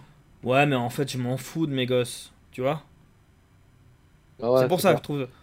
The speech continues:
Speaker 2: Oui, mais après, pour moi, tu, tu fais une saison deux, limite. Mais
Speaker 1: Hmm.
Speaker 2: tu me fais pas un film qui fait la saison deux du, de la série, tu vois.
Speaker 1: Ok.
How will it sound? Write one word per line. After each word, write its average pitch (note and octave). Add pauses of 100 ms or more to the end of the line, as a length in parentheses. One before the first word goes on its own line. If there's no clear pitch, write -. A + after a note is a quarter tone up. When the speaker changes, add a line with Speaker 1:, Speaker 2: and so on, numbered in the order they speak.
(120)
Speaker 2:
Oui, G3+
mais A3
après, G#3 (360)
pour F3
moi, A#3 (100)
tu, E3+
tu D3+
fais E3+
une D#3
saison E3
deux, D#3
limite. C3+ (100)
Mais E3
Speaker 1:
Hmm. -
Speaker 2:
tu D#3
me D3
fais D3
pas D3+
un C#3+
film D#3+ (340)
qui -
fait D#3+
la D3+
saison D#3
deux E3+
du, D3+
de C#3+
la D3
série, D3+
tu -
vois. B2+
Speaker 1:
Ok. C#3